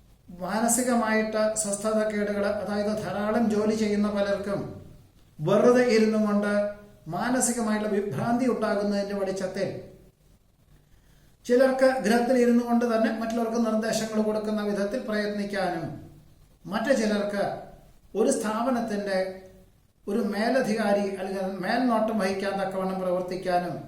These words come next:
വേറെ ചിലർക്ക് വിദേശത്തേക്ക് സുഹൃത്ത് മുഖാന്തരം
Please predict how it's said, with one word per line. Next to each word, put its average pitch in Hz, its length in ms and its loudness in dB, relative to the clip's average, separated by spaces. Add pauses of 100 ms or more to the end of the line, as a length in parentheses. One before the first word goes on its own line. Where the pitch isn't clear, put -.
(440)
വേറെ 254 380 2
ചിലർക്ക് 180 460 0 (680)
വിദേശത്തേക്ക് 202 880 0 (600)
സുഹൃത്ത് 247 480 2
മുഖാന്തരം 180 440 -2